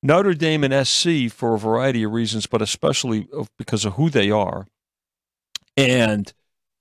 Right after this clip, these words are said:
uh, the fact that it's a four thirty game, uh, should be, uh, pro-, probably the highest handle game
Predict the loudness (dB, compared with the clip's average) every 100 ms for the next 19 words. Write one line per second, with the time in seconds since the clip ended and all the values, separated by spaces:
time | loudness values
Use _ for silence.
0 | _ 0 2 0 -2 -6 0 0 0 -4
1 | -2 -4 -4 -6 -10 -6 -4 0 0 2
2 | 2 2 0 -4 -10 -14 _ _ _ _
3 | -4 -2 0 -2 0 2 0 0 0 0
4 | -2 -6 _ _ -16 -16 -6 -4 -2 0
5 | 0 -2 0 -2 -2 -4 -6 -6 -8 -10
6 | -10 -12